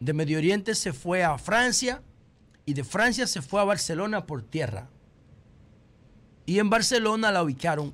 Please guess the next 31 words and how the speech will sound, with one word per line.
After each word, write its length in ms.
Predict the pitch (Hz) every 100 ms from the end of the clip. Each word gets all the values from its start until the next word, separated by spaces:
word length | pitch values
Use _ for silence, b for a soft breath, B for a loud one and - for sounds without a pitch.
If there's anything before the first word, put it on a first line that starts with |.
| -
¿Y 280 | 196 214 208
por 240 | - 214
qué 160 | 269 269
la 100 | 277
ubican? 460 | 277 220 - 131
Bueno, 320 | 135 120 107 - b b b b b - -
miren, 220 | 196 190
señores, 480 | 147 160 170 151 143 - - - - _ - - - - - - - - - - - - -
los 520 | 147 180 208 - -
chinos 600 | - 269 285 214 190 - _ - _ -
están 320 | 156 196 208
haciendo 460 | 202 - 214 208 196
en 100 | 160
República 580 | 139 175 196 202 196
Dominicana 720 | 185 175 165 143 131 147 131 123
con 300 | - 202 208
la 60 |
economía 580 | 170 196 208 175 180 147
y 60 | 160
el 160 | 208
comercio, 440 | 190 156 131 - -
con 200 | 196 247
el 140 | 233
comercio, 540 | 208 170 139 - 135 131
por 160 | 143
ahora 320 | 139 165 214 220
con 180 | 196
el 140 | 196 190
comercio, 480 | 170 147 123 117 -
por 180 | 117
ahora, 500 | 107 113 127 104 78